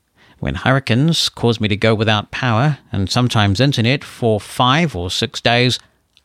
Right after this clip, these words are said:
I like having as many books, movies, and albums as I can at my fingertips. And when the cloud is out of reach, I have a handful of big batteries here. Five hundred and twelve gigabytes will be just right."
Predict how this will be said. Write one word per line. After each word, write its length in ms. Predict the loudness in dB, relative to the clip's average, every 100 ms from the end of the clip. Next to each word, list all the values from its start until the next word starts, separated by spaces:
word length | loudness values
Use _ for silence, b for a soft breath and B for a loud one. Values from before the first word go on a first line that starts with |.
| -4
I 120 | 0
like 420 | 2 2 0 -6 -8
having 260 | -4 0 0
as 140 | 0
many 240 | 0 2 0
books, 580 | 2 0 0 -6 -6
movies, 600 | -4 0 0 2 0 -2
and 80 | -2
albums 460 | 0 2 2 2 2
as 160 | 0 0
I 140 | -4
can 440 | -4 -2 -2 -2
at 320 | -2 -2 -2 -2
my 180 | -2
fingertips. 640 | -2 0 0 2 -2 -2 -10 _ _ _ -6
And 140 | -2
when 100 | -2
the 80 | -4
cloud 480 | -2 0 0 0 0
is 100 | 0
out 140 | 0
of 160 | 0 -2
reach, 400 | -2 -4 -10 -6
I 80 | -4
have 160 | -2 -2
a 80 |
handful 440 | 0 2 2 0 -2
of 160 | 0
big 240 | -2 -2 0
batteries 520 | 0 0 -2 -2 -2
here. 260 | 0 -2 -4 b b
Five 300 | -2 0 0
hundred 260 | 0 -2 -4
and 80 |
twelve 320 | -2 -2 -2 -2
gigabytes 480 | -2 0 0 0
will 60 | -2
be 160 | -4 -6
just 540 | -4 0 0 0 -6 -10 _
right." 540 | -2 0 0 -4 -10